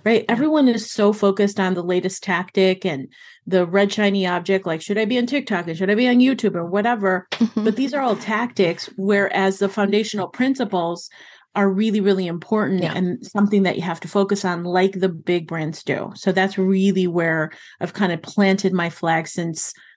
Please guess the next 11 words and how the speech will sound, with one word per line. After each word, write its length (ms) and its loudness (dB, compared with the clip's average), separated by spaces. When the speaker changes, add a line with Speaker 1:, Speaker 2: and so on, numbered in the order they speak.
Speaker 1:
January 520 6
of 80 2
twenty 280 0
thirteen, 500 -2
when 240 -4
I 180 0
quit 280 -2
my 200 0
cushy 400 -2
corporate 420 -4
job. 360 -4